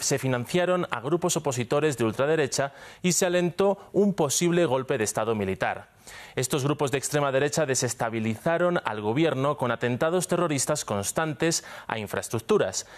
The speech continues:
e incrementaron la tensión social al extremo. El momento clave llegaría el veintiuno de agosto de mil novecientos setenta y tres, cuando el general Carlos Prats, quien había defendido la institucionalidad,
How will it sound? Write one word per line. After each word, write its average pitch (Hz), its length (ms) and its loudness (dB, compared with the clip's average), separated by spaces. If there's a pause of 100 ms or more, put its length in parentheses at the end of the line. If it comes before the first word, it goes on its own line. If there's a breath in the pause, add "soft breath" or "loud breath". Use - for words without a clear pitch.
e 160 80 0
incrementaron 175 840 2
la 113 120 0
tensión 113 440 0
social 113 580 0
al 98 140 -4
extremo. 92 480 -4 (1500)
El 139 100 -2
momento 175 380 0
clave 175 300 2
llegaría 156 360 2
el 165 80 0
veintiuno 160 400 0
de 165 60 4
agosto 143 320 0
de 127 80 2
mil 131 180 0
novecientos 113 480 -2
setenta 104 320 -2
y 107 60 -4
tres, 175 340 0
cuando 139 300 -2
el 139 80 -4
general 151 400 -2
Carlos 175 420 -2
Prats, - 460 -2 (240 loud breath)
quien 139 180 0
había 170 300 2
defendido 135 480 0
la 120 200 0
institucionalidad, 120 920 -2